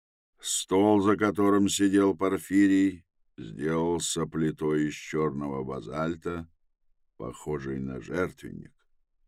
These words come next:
а сам он в темной хламиде поднялся в воздух, повернулся и повис над камнем, словно спящий маг,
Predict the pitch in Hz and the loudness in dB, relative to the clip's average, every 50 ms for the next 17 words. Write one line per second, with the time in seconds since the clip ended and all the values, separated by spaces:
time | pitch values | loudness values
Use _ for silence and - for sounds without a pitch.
0 | _ _ _ - - - - - - 85 87 104 123 123 110 95 80 67 60 50 | _ _ _ -10 -10 -10 -10 -10 -4 -2 0 2 2 2 2 0 0 -2 -6 -12
1 | - _ _ _ _ _ _ _ _ _ _ _ _ _ - - - 78 76 73 | -18 _ _ _ _ _ _ _ _ _ _ _ _ _ -20 -10 -6 -4 -4 -2
2 | 71 73 69 69 69 67 - - 69 76 76 69 65 64 62 57 53 - - _ | -2 -4 -4 -4 -6 -8 -10 -10 -8 -6 -6 -6 -6 -8 -10 -12 -14 -18 -18 _
3 | _ _ _ _ _ _ _ _ _ _ _ _ _ _ _ _ _ _ _ - | _ _ _ _ _ _ _ _ _ _ _ _ _ _ _ _ _ _ _ -12
4 | 62 62 67 69 71 71 71 69 67 - - - 65 60 58 57 57 58 71 87 | -12 -12 -10 -10 -8 -6 -6 -6 -8 -8 -10 -10 -8 -8 -8 -8 -8 -4 0 2
5 | 95 98 95 92 95 98 92 - _ _ _ _ _ _ _ _ _ _ _ _ | 2 2 2 2 0 -2 -2 -2 _ _ _ _ _ _ _ _ _ _ _ _
6 | _ _ _ _ _ 64 64 64 57 55 50 50 50 62 85 98 101 90 - - | _ _ _ _ _ -10 -8 -6 -6 -8 -10 -10 -8 -4 0 0 0 0 -2 -2
7 | - 98 95 92 92 90 _ _ _ _ _ _ _ _ _ _ _ _ _ _ | 0 0 0 0 -2 -10 _ _ _ _ _ _ _ _ _ _ _ _ _ _
8 | _ _ _ _ _ _ _ _ - 98 101 85 - 98 92 90 90 98 107 101 | _ _ _ _ _ _ _ _ -2 -2 -2 0 0 0 0 2 2 4 2 4
9 | 92 - - - 90 95 92 82 - - - 101 104 107 104 95 80 67 62 58 | 2 0 -4 -2 -2 -2 -2 -2 -6 -10 -4 -2 0 0 2 0 0 -2 -4 -10
10 | - - - _ _ _ _ _ _ - - - - 65 69 69 71 67 67 67 | -14 -18 -20 _ _ _ _ _ _ -18 -16 -12 -8 -6 -4 -4 -4 -4 -4 -6
11 | 69 69 67 - - - - _ _ _ 82 90 101 98 - - - - - 98 | -6 -8 -8 -10 -12 -12 -16 _ _ _ -2 0 0 0 -2 -4 -6 -2 0 0
12 | 98 92 85 82 87 90 85 - - - - | 2 2 2 0 0 -2 -4 -6 -14 -20 -20